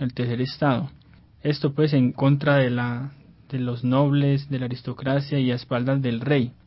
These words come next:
Evidentemente el rey no permite esto y cuando ellos se encuentran cerrados la sala de reuniones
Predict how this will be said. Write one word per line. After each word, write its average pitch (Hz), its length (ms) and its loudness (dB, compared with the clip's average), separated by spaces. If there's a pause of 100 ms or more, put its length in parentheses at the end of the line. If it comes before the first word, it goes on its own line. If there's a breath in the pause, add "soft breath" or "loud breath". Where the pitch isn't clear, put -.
Evidentemente 147 520 4
el 151 80 4
rey 151 380 4 (520)
no 147 720 6
permite 151 600 4
esto 175 260 2
y 170 40 6
cuando 143 280 4
ellos 151 160 2
se 170 80 2
encuentran 143 480 2
cerrados 139 840 2
la 135 140 0
sala 139 240 0
de 156 80 2
reuniones 139 840 4